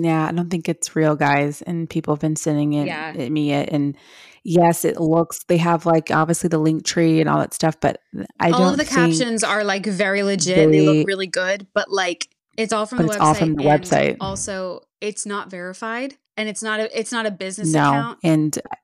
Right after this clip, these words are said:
Speaker 2: And nobody that, that
Speaker 1: No.
Speaker 2: they're close with follows it.
Speaker 1: No, and I think with, if they're gonna come on Instagram, it, they're, they, it,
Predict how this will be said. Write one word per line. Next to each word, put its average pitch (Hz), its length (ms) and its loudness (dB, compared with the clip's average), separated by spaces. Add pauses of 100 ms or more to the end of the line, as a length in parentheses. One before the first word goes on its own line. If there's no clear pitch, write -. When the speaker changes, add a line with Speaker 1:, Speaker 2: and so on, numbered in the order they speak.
(120)
Speaker 2:
And 220 220 -6
nobody 214 500 -4
that, 190 360 -8
that 170 60 0
Speaker 1:
No. 151 320 4
Speaker 2:
they're 185 480 -6 (400)
close 180 460 -10
with 208 400 -8 (200)
follows 190 440 -8
it. 262 240 -10 (240)
Speaker 1:
No, 165 260 4
and 175 100 2
I 170 100 6
think 190 340 2
with, 185 340 2
if 180 160 -2 (160)
they're 180 160 6
gonna 196 180 4
come 170 280 0
on 165 80 4
Instagram, 175 760 0
it, 151 140 0
they're, 151 320 4
they, - 220 -2 (100)
it, 160 220 0